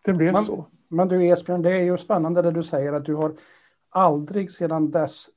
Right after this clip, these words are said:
Speaker 2: tvivlat på Guds existens.
Speaker 1: Nej.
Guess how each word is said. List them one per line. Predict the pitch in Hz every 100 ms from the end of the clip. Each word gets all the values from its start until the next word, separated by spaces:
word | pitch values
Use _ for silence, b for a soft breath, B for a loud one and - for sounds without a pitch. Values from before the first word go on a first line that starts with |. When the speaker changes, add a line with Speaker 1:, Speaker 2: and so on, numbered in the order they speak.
| _ -
Speaker 2:
tvivlat | - 156 127 123 156 190
på | -
Guds | 143 131 123 - -
existens. | 135 139 - 175 - - - - _ _ _
Speaker 1:
Nej. | - 147 127